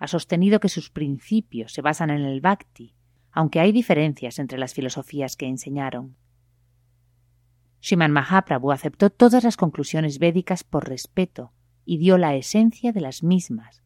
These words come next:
en sus propias enseñanzas. Mahaprabhu enseñó la doctrina de la Chintya Veda Aveda Tattva,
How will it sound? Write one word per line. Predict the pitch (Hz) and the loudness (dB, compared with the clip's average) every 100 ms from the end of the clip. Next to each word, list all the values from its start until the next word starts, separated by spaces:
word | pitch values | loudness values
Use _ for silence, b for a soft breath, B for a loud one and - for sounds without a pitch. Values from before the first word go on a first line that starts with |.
| _ | _
en | - | -10
sus | 135 143 | -8 -10
propias | - 147 135 131 139 | -6 -4 -4 -6 -8
enseñanzas. | 131 135 139 131 127 - - _ _ _ _ _ _ _ _ _ _ _ _ _ _ | -10 -6 -6 -6 -8 -18 -20 _ _ _ _ _ _ _ _ _ _ _ _ _ _
Mahaprabhu | 165 156 - 220 - 113 113 107 _ - | -8 -6 -2 -2 -2 -10 -10 -16 _ -8
enseñó | 151 151 160 | -6 -2 2
la | 185 | 4
doctrina | 170 - - 214 233 262 277 302 - | 4 0 -2 4 6 6 2 -6 -12
de | 170 | -6
la | 143 143 | -2 -4
Chintya | - - 240 254 - 254 | -2 4 6 4 2 -2
Veda | 202 175 185 185 | 2 2 2 0
Aveda | - 135 151 151 139 | -4 -4 0 2 0
Tattva, | - 160 147 143 131 | 0 -2 -2 -10 -18